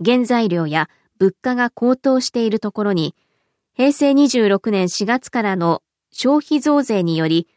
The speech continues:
大きな負担を強いられると思いますので、品川区は景気対策と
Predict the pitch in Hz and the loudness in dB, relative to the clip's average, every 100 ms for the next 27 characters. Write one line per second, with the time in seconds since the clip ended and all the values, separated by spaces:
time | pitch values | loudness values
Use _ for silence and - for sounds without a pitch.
0 | _ - 277 294 240 185 196 - 208 202 | _ -2 0 0 -2 -2 -4 -4 -2 0
1 | 196 - - 233 240 247 240 208 170 165 | -2 -4 -4 -4 -2 -2 -2 -2 -2 -2
2 | 180 180 180 - 160 151 151 - _ _ | 0 -2 -4 -4 -6 -4 -8 -10 _ _
3 | _ _ _ - 214 214 202 208 175 156 | _ _ _ -6 -2 0 0 0 -2 -2
4 | 147 - - 240 262 - - 247 240 196 | -2 -6 -2 0 0 -2 -4 -4 -4 -8
5 | - 170 170 | -4 -2 -2